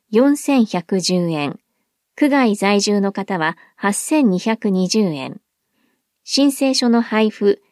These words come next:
申請期間、二月三日金曜日から十三日月曜日。利用期間は四月一日から令和六年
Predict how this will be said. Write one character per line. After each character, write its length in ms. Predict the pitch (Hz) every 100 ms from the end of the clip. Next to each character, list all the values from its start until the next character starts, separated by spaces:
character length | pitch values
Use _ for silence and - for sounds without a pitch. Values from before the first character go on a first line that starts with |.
| _
申 280 | - 254 285
請 260 | - 262
期 140 | 254 -
間、 280 | 151 135 - _ _ _ _ _ _ _ _ -
二 120 | 208
月 340 | 247 277 - 247
三 240 | 233 220 -
日 160 | 240
金 320 | 247 247 254 247
曜 180 | 254
日 140 | 214 196
か 140 | 175
ら 220 | 170 165 -
十 240 | 165 240 285
三 280 | 302 294
日 260 | 226 196 160
月 300 | 170 165 202
曜 280 | 190 175 143
日。 200 | 135 - _ _ _ _ _ _ _ _ _ _ _ _ _ _ _
利 160 | 185 220
用 200 | 294 302
期 140 | -
間 240 | - 196 170
は 240 | 160 170 _ -
四 200 | - 196
月 380 | 254 262 - 240
一 140 | 233
日 200 | 247 -
か 160 | 202 175
ら 240 | 170 - -
令 300 | 196 294 294
和 160 | 214 170
六 320 | 170 - 220
年 320 | 175 139 -